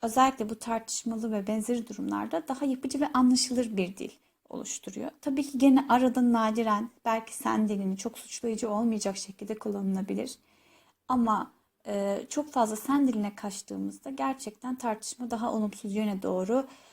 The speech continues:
e, sürüklenebiliyor. Şimdi bunları ayrıntılı bir şekilde inceleyelim. Sen dili,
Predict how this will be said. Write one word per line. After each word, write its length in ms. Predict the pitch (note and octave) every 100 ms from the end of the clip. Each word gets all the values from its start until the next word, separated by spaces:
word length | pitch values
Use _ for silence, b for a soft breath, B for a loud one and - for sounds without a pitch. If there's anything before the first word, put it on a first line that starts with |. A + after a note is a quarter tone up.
| B B
e, 220 | G#3 G3+ G3+
sürüklenebiliyor. 1000 | - A#3 - G3 A#3+ B3 G#3 F#3 A3 D4+ -
Şimdi 380 | - D#4+ C4 A#3
bunları 420 | A3 G#3+ A3 B3 _
ayrıntılı 480 | B3+ B3 A3 G#3 G3+
bir 60 | F#3+
şekilde 640 | - F#3+ G3+ F#3+ A3 A#3 -
inceleyelim. 600 | G3+ F#3+ - - - - _ _ _ _ _ _ _ _ _ _ _ _ _ _ _ _ _ _ _ _ _ _ _ _ _ _ _ _ _ -
Sen 400 | - E4 E4+ A3
dili, 320 | - -